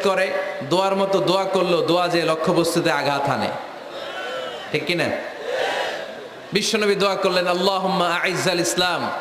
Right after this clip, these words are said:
বিহাব্বির রাজুলাইনি ইলাইক।" আল্লাহ, এই মক্কার দুইজন লোকের একজনকে তুমি কালিমার সুশীতল ছায়াতলে এনে দাও। দুইজন লাগবে না,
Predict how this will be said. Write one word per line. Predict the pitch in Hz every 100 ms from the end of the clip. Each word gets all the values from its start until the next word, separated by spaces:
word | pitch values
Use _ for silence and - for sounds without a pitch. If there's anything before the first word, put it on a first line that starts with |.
| - - - - - - - -
বিহাব্বির | 151 175 180 175 185 175
রাজুলাইনি | 180 170 175 175 175
ইলাইক।" | 170 151 156 147 - - - - - - -
আল্লাহ, | 151 175 165 123 - - - - - - - - - - -
এই | 185
মক্কার | 196 220 220 226 185
দুইজন | 208 254 254 254
লোকের | 247 233 208
একজনকে | 233 208 226 226 185 175 127 - - - - - - - -
তুমি | 185
কালিমার | 190 202 214 214 202
সুশীতল | - 226 233 214 214
ছায়াতলে | - 202 196 196 190 165
এনে | 160 160
দাও। | 143 110 101 143
দুইজন | 226 220
লাগবে | 208 185 156
না, | 143 110